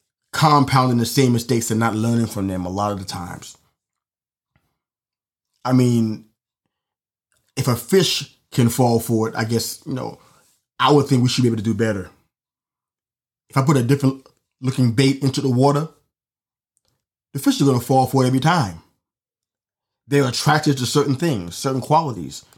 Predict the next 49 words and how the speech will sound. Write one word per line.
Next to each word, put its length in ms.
that 160
draw 240
their 120
attention. 520
And 100
they 80
fall 380
for 160
it 60
pretty 140
much 200
every 160
single 260
time. 400
But 120
we 420
as 400
humans, 460
those 260
who 100
have 280
the 80
power 460
of 180
free 300
will 420
inside 300
of 100
us, 280
I 160
would 180
think 220
that 80
we 100
should 160
be 60
able 80
to 60
do 140
better. 360
When 140
we 100
look 280
back 220
on 80
twenty 300
twenty, 420
I 300
hope 440